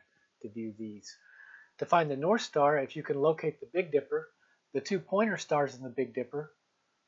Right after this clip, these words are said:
which would be the end of the cup here, if you draw an imaginary line from the pointer stars,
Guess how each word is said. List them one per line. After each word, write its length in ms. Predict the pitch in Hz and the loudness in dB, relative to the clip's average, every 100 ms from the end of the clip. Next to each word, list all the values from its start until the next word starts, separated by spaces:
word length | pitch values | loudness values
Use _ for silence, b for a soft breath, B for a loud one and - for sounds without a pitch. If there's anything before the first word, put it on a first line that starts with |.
| _ | _
which 180 | - 123 | -8 -4
would 80 | 135 | 0
be 120 | 135 | 2
the 220 | 127 - | 0 -2
end 140 | 139 135 | -8 -8
of 100 | 117 | -10
the 80 | 117 | -10
cup 340 | - 147 - | -2 -2 -2
here, 280 | - 120 131 _ b b b b b _ _ - | -6 -6 -6 _ b b b b b _ _ -8
if 140 | 143 | -6
you 80 | 151 - _ _ _ _ _ _ _ _ _ 139 | -8 -10 _ _ _ _ _ _ _ _ _ -2
draw 220 | 143 185 | 2 4
an 80 | 165 | 4
imaginary 540 | 156 190 170 170 165 | 2 2 2 2 4
line 420 | 151 156 160 180 170 _ _ _ _ _ | 4 4 2 -2 -12 _ _ _ _ _
from 140 | - 143 | -10 -8
the 60 | |
pointer 360 | 131 170 170 165 | -4 -2 -2 -2
stars, 560 | - 139 131 147 - | -2 2 4 2 -2